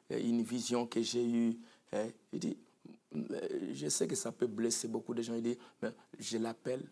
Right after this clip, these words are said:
translation. Il dit, un jour, j'étais au lit. Et pendant que j'étais au lit, j'ai vu quelque chose sortir de mon corps. Et je me suis retrouvé dans cette dimension-là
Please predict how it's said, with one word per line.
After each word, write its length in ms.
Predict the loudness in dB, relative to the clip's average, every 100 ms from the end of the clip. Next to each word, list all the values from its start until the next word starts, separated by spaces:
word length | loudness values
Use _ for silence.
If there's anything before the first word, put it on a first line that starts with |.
| _ _ -12
translation. 1000 | -6 -6 -2 -2 -2 -4 -4 -4 -6 -12 -18 -20 -18 -20 -20 -20 -20 -20 -20 _ _ _ _ -20
Il 60 | -8
dit, 140 | -4
un 120 | -4
jour, 220 | -4 -4 -2
j'étais 320 | -2 -2 0
au 140 | 0
lit. 340 | 0 -6 -10 -14 _ _ -20 -20 -20 -8
Et 80 | -4
pendant 300 | -2 -2 -2
que 140 | -2
j'étais 300 | -2 -4 -2
au 140 | -4 -2
lit, 380 | -6 -8 -12 -18 -20 -20 _ _
j'ai 320 | -10 -2 0
vu 440 | 0 0 2 2 0 -14 _ -6
quelque 260 | -4 -2
chose 200 | -2 0
sortir 640 | 2 2 0 -4 -4 -2 -2
de 140 | -2
mon 180 | -4 -6 -6
corps. 380 | -4 -4 -8 -16 -20 -14 -6
Et 100 | -4
je 160 | -2
me 140 | -2 -2
suis 220 | -2 -2
retrouvé 680 | -2 -4 -4 -2 0 0 -2 -18 _ -6
dans 160 | -4 -2
cette 300 | -4 -4 -6
dimension-là 840 | -2 -2 0 -2 -2 -2 -4